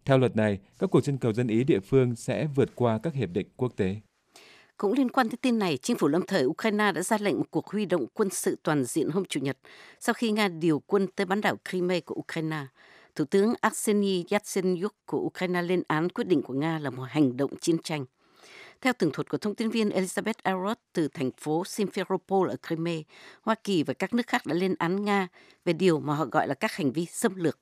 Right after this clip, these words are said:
Speaker 2: ở Crimea. Nhưng nhiều người tại nước Cộng hòa Ukraine,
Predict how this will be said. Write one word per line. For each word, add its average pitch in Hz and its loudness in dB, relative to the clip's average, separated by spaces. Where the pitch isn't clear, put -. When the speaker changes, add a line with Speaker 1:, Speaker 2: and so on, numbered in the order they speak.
Speaker 2:
ở 143 -2
Crimea. 151 0
Nhưng 240 6
nhiều 190 8
người 160 6
tại 127 -2
nước - 0
Cộng 120 -4
hòa 151 2
Ukraine, 202 0